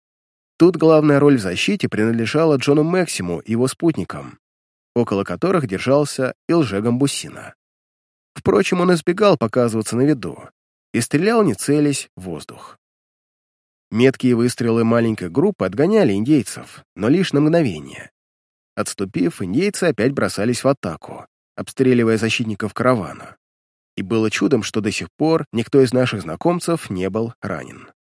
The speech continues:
Иногда индейцы, прекратив стрельбу, осыпали защитников каравана своими метательными топориками, томагавками,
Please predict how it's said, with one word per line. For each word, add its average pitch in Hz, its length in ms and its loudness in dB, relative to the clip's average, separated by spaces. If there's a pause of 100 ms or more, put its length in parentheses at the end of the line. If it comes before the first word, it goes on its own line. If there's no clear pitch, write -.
(640)
Иногда 151 440 4
индейцы, 190 420 0
прекратив 135 480 0
стрельбу, 139 680 0 (280)
осыпали 185 460 0
защитников 160 640 0
каравана 135 420 2
своими 127 400 2
метательными 123 560 0
топориками, 120 720 -2
томагавками, 120 880 0